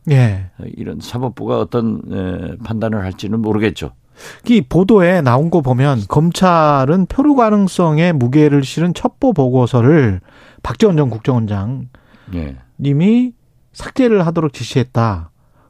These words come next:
Speaker 1: 그러면 이런, 이런 보도가 나온 거에 이 표류 가능성에 무게를 실은 첩보 보고서는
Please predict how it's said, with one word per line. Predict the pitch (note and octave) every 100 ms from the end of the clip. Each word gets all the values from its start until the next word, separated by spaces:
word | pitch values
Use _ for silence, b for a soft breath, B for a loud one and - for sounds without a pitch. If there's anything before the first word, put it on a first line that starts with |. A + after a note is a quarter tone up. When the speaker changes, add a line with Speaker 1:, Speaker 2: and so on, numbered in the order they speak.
| -
Speaker 1:
그러면 | F3+ G3 F#3+ F3 A2+
이런, | A#2 D3+ G3 G#3+ E3 -
이런 | C3 D#3 G#3 G3+ G3 F#3 D3+
보도가 | - D#3+ F3+ E3+ D#3
나온 | B2+ A#2 C3 C#3+
거에 | C3 B2 C3+ A#2
이 | B2
표류 | - C4 D4
가능성에 | A3 D#3 D#3+ F#3 E3
무게를 | D3+ A#2 C3+ D3+ D3+
실은 | C3+ F3+ A#3+ C#4 b b b b
첩보 | - C4+ D4
보고서는 | E3 D3 D#3 D3 D3 D3 D#3+ A3+